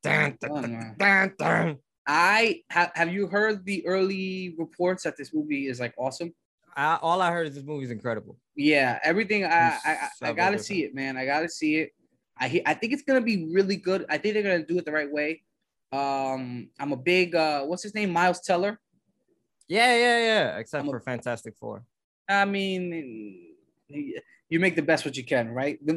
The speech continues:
Speaker 2: I don't think anybody, you know.
Speaker 1: That was a great cat. That had my,
Speaker 2: Yeah, but,
Speaker 1: my
Speaker 2: but the writing, it was the writing.
Speaker 1: Yeah, it was terrible. It, but,
Speaker 2: Yeah.
Speaker 1: but the Kate Mara, uh, Michael B.
Speaker 2: Mm-hmm.
Speaker 1: Jordan, Miles Teller.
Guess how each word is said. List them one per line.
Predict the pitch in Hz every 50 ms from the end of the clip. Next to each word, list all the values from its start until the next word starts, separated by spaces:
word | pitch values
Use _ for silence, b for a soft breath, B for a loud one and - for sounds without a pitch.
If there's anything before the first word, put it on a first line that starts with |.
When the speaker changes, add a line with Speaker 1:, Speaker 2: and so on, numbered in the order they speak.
| 165 170
Speaker 2:
I | 165 180
don't | 208 202
think | 202 185 175
anybody, | 180 180 170 160 165 156 156 147 143 - - - - - - _ _ _ _ _
you | _ 147 139 127
know. | 120 110 110 110 - _ _ _
Speaker 1:
That | 143 165 233
was | 262 262 214 151
a | 147
great | 110 95 - 131 151 160 147 - -
cat. | - 120 127 135 98 110
That | 147 190
had | 214 240 254 240 208 - b b b b b _ _ _ _ -
my, | - 139 -
Speaker 2:
Yeah, | 220 226 220 226 220 214
but, | 185 208 202 165 156
Speaker 1:
my | 160 165
Speaker 2:
but | 160
the | 180 160
writing, | 160 175 175 190 196 196 165 131 113 107 -
it | 127
was | 143 156
the | 156 151
writing. | 143 151 147 160 170 156 123 107 101 _ _ _ 147 143 131 123 - -
Speaker 1:
Yeah, | - 120 110
it | 110
was | 127 131 -
terrible. | - 123 107 92 - - - _ _ -
It, | 113 135
but, | - 170 180
Speaker 2:
Yeah. | 185 156 127 143
Speaker 1:
but | 143 127
the | - -
Kate | - - - 180 185 139
Mara, | 135 131 131 135 151 156 165 165 170 165 165 160 - _ _ _ _ _ _ _ _ _ - - - -
uh, | 156 139 139 135 135 131
Michael | 131 135 143 - 160
B. | 139 143 135
Speaker 2:
Mm-hmm. | 117
Speaker 1:
Jordan, | 104 120 123 139 147 147 160 160 160 160 160 160 160 156 156 143
Miles | 131 135 143 139 135 -
Teller. | - - - 110 131 147 165 170 170 170 170 170 165 160 147